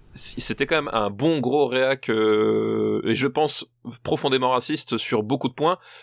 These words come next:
euh, sur ce genre de choses. C'est-à-dire que John Wayne, c'était le premier à, à croire dans la propre, dans sa propre légende, en fait.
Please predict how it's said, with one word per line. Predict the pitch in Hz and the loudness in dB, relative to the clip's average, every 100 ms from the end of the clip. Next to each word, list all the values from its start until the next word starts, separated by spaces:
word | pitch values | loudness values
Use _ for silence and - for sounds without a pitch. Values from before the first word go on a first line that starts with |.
| - | -2
euh, | 113 107 | 2 2
sur | 120 | 0
ce | - | 0
genre | 110 113 | 0 2
de | |
choses. | 123 190 - | 2 0 2
C'est-à-dire | 120 - | 0 0
que | 113 | 0
John | 131 | 0
Wayne, | 151 185 117 - _ | 2 0 -2 -8 _
c'était | - 127 127 | -6 -2 0
le | 110 | -2
premier | - - 151 160 190 185 | -4 -2 0 0 -2 -2
à, | 113 110 113 117 - | -2 -2 0 -2 0
à | 117 | 0
croire | - 147 165 | 0 2 2
dans | 120 | 2
la | 110 107 | -2 -2
propre, | - 139 127 | -2 -4 -2
dans | 113 | -2
sa | 110 120 | 0 0
propre | 120 - | 0 0
légende, | 127 165 123 | 0 0 -2
en | |
fait. | - - - | -4 -6 -8